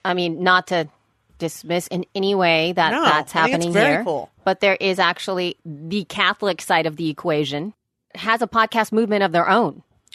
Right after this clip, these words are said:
Speaker 2: Oh, you're kidding. I didn't know
Speaker 1: No,
Speaker 2: that.
Speaker 1: no, no, no. I, I forgot what it's called, the actual thing, but it's been happening forever 'cause in terms of the Catholic,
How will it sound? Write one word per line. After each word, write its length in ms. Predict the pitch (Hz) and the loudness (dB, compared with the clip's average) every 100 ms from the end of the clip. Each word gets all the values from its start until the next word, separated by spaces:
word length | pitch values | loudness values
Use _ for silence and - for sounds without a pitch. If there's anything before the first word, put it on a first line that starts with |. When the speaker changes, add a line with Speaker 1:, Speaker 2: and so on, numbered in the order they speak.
| - | 2
Speaker 2:
Oh, 400 | 208 220 170 139 | 4 4 0 -8
you're 140 | 156 | -12
kidding. 340 | 165 269 277 170 | -10 -8 -6 -4
I 80 | |
didn't 160 | 175 196 | -6 -6
know 100 | 208 | -4
Speaker 1:
No, 120 | 240 | 0
Speaker 2:
that. 260 | 320 466 427 | 0 0 0
Speaker 1:
no, 180 | 403 427 | 0 0
no, 240 | 403 370 | -2 -2
no. 80 | 302 | 0
I, 200 | 214 214 202 | 0 0 0
I 80 | |
forgot 340 | 214 214 208 240 | -2 -2 0 0
what 140 | 240 | 0
it's 180 | 233 - - | -2 -4 -14
called, 840 | - - - 214 214 214 202 180 - | -18 -18 -4 2 4 4 2 -2 -8
the 160 | 185 | -4
actual 480 | - 175 - 190 170 | -2 -2 -2 -2 -2
thing, 260 | 165 185 220 | -2 -2 2
but 160 | 208 - | 2 2
it's 180 | 202 | -2
been 160 | - 208 | -2 -4
happening 400 | 190 233 311 190 | 0 -2 -2 -4
forever 420 | - 170 180 170 | -2 0 2 0
'cause 240 | 147 170 160 | 0 -4 -2
in 140 | 156 | -4
terms 280 | - 196 180 | -4 -2 0
of 80 | 170 | 0
the 80 | 147 | 0
Catholic, 640 | - 165 165 160 127 - | 0 0 0 -2 -4 -12